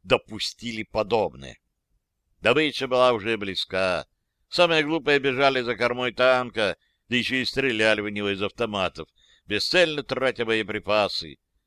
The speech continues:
Самые умные чуть подстали. Кое-кто бежал совсем близко к стволу.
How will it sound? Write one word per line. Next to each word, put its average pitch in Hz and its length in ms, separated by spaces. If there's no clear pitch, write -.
Самые 165 460
умные 160 340
чуть 147 260
подстали. 113 760
Кое-кто 131 420
бежал 123 380
совсем 127 400
близко 120 520
к - 60
стволу. 120 640